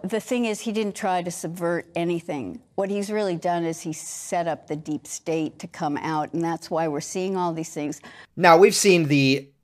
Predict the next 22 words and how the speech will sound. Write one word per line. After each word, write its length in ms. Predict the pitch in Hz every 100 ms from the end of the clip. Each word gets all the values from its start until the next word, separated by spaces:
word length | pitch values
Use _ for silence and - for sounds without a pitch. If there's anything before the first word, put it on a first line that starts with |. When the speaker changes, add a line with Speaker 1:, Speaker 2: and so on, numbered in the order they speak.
| _ 113
Speaker 2:
deep 220 | 156 151
state 260 | 147 135
come 160 | 135 123
out 300 | 117 113 - _ _ _ _
ever 220 | 165 151 147
since 480 | - 143 131 - - _ _ _
President 340 | 151 135 135 -
Trump 280 | 135 123
came 280 | - 139 135
down 480 | 127 120 120 117 113 _ _ _
that 160 | 120 120
escalator, 500 | 117 - 117 113 113
ever 300 | 123 127 131
since 360 | 139 131 - - _
he 120 | -
was 200 | 127 127
sworn 320 | - 131 127 117
in. 260 | 113 113 - _ _ -
James 400 | 139 135 131 -
Comey, 640 | 127 120 117 113 113 107 _ - _
Andrew 380 | 123 131 117 131
McCabe, 760 | 127 120 127 120 113 113 110